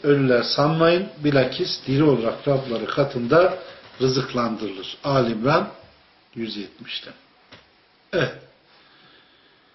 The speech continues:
Kim samimi bir şekilde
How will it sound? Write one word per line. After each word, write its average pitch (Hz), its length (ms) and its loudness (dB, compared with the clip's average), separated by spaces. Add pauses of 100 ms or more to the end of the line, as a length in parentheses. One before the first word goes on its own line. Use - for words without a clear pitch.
(680)
Kim 247 280 2 (220)
samimi 196 560 2
bir 170 140 4
şekilde 139 680 0